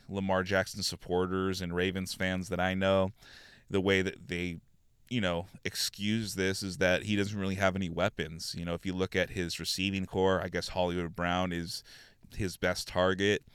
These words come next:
And, you know, he's, you know, I don't think anyone else is confusing Hollywood Brown as one of the best wide receivers in the league. So Kenny Golladay fits the bill for that. So if, if Baltimore wants to see if Lamar Jackson is worth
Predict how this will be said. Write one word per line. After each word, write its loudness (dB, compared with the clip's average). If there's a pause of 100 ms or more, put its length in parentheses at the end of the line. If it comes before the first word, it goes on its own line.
(180)
And, -2
you -4
know, -2 (100)
he's, -6
you -6
know, -2 (160)
I -8
don't -2
think -2
anyone -2
else -2
is -8
confusing -4 (380)
Hollywood 2
Brown 0 (280)
as 0
one 0
of -4
the -4
best 0
wide 0
receivers -4
in -6
the -8
league. 0 (280)
So 0 (140)
Kenny -2
Golladay 4
fits -2
the -4
bill -2
for -2
that. 2
So 0
if, -8 (280)
if -10
Baltimore 4
wants 2
to -4
see 0
if -2
Lamar 0
Jackson -2
is -6
worth 0